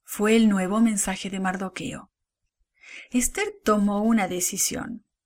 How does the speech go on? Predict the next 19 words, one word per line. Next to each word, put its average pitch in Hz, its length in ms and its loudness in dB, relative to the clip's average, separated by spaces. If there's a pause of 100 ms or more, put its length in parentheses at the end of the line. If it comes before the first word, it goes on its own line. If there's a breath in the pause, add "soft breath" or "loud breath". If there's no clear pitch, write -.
(160)
Envió 208 480 4
otro 233 360 4
mensaje 226 580 2
a 170 80 -6
Mardoqueo. 175 760 -8 (800 soft breath)
"Reúne 320 540 4
a - 280 2
todos 262 460 4
los 190 180 -2
judíos 233 600 4
de 208 80 2
la 196 120 -2
ciudad. 190 540 -2 (680)
Durante 180 440 0
tres 247 400 4
días 214 460 4
no 247 340 10
coman 311 480 6
nada. 196 540 -2